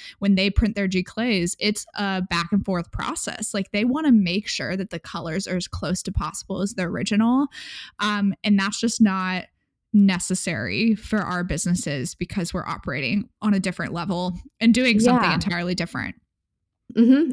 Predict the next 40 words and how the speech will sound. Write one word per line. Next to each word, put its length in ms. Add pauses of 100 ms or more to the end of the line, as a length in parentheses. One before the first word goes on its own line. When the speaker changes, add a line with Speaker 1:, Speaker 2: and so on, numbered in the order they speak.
Speaker 2:
It 120
is 140
a 60
totally 200
different 240
process. 460
Like, 160
now 440 (100)
I'm 200
not 380
c-, 100
as 140
concerned 420
if 80
my 120
colors 380
are 100
as 140
close 400
to 60
the 120
original 340
I 160
painted 260
as 180
possible. 460
In 120
fact, 320 (260)
I 80
might 200
change 280
the 100
colors 360
digitally 540
myself, 540
you 100
know? 200
Like, 160
I 60
don't, 200